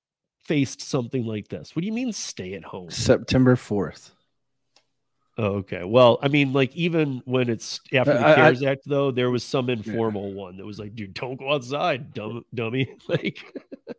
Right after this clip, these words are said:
Speaker 1: <laughs> I mean, you remember. I mean, dude, everybody was so terrified. And, and by mid, early April, they had us in our houses.
Speaker 2: Well, I, I, I think, I think, uh, I think they did the first one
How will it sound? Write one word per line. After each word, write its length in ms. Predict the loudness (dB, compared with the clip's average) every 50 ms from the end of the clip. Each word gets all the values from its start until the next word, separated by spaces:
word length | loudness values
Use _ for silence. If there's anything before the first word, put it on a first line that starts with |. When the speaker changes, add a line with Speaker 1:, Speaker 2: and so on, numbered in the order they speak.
| _ _ _ _ _
Speaker 1:
<laughs> 140 | -12 -12 -12 -14 -20 -20 _ _ _ _ -2
I 60 | 2
mean, 140 | 4 4 4
you 100 | 4 4
remember. 360 | 4 2 0 0 0 -2 -2
I 40 | -2
mean, 160 | -2 -2 -2
dude, 160 | -2 0 2
everybody 240 | 2 2 2 2 2
was 120 | 0 0 0
so 120 | 0 -2
terrified. 640 | 0 0 -2 -2 -2 -2 -4 -4 -4 -4 -4 -4 -4
And, 120 | -6 -8 -6
and 160 | -6 -4 -2
by 420 | 0 0 2 2 0 0 -2 -6 -8 _ -14
mid, 380 | -6 -2 0 0 0 0 -2 -6 _ _ _ -4
early 340 | -2 -2 0 -2 -2 -2
April, 280 | -2 -2 -4 -6 -8 -8
they 180 | -6 -4 -4 -2
had 180 | -2 -2 -4
us 140 | -4 -8 -10
in 100 | -10 -12
our 120 | -12 -12
houses. 640 | -12 -12 -14 -14 -16 -18 -20 _ -20 -20 -20 -14 2 6
Speaker 2:
Well, 120 | 8 8
I, 160 | 8 8 6 6
I, 300 | 6 4 4 4 2 0
I 20 |
think, 380 | 2 4 4 4 4 4 0 -2
I 100 | -2 0
think, 340 | 2 2 2 0 0 -4 -6 -6 -2
uh, 680 | 0 2 2 2 2 0 0 -2 -4 -6 -8 -10 -10 -12 _ _ _ _ _ _ -4
I 80 | 2 4
think 180 | 6 6 6
they 140 | 6 6 6
did 340 | 6 6 6 6 6 4 4
the 180 | 2 2 2
first 560 | 0 -2 -8 -6 0 2 4 4 4 2 0 0
one 380 | 0 2 2 0 0 -4 -8